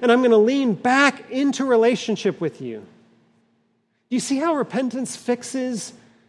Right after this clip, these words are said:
our first problem with sin? If sin is the things that we do that tear apart our relationship with God, forgiveness and re-, repentance is asking God to maintain that relationship,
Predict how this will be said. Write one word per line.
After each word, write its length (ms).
our 140
first 420
problem 280
with 140
sin? 460
If 80
sin 420
is 220
the 100
things 360
that 120
we 120
do 200
that 160
tear 240
apart 500
our 180
relationship 640
with 120
God, 280
forgiveness 760
and 140
re-, 100
repentance 560
is 100
asking 560
God 420
to 100
maintain 800
that 160
relationship, 880